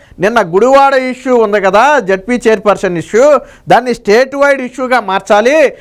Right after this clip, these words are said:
స్టేట్లో ఉన్న అందరు లీడర్తో మాట్లాడి దీని గురించి మాట్లాడించాలి, అలా మాట్లాడాలి అంటే జగన్మోహన్ రెడ్డి చెప్పాలి. బీసీ మహిళ గౌడ, ఆయనే చెప్పాడు సామాజిక వర్గంతో సహా, బీసీ మహిళ గౌడ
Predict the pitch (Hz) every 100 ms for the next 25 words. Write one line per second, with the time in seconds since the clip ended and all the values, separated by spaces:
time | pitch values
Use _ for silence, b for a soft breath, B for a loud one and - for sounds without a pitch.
0 | B - 220 262 262 269 269 220 233 262
1 | 262 247 247 254 226 226 214 214 233 240
2 | 185 190 180 196 240 220 190 190 214 202
3 | 190 196 190 277 269 B - 190 233 208
4 | 220 247 277 269 269 262 254 240 277 262
5 | 139 139 185 247 269 262 254 247 247 220
6 | 214 185 202 208 285 285 B B 139 131
7 | 247 294 285 285 294 269 247 247 262 277
8 | 165 220 285 294 202 - - 254 294 277
9 | 254 240 - 220 247 226 233 220 208 196
10 | 180 156 151 B B 143 139 262 277 277
11 | 285 277 254 247 269 208 190 240 269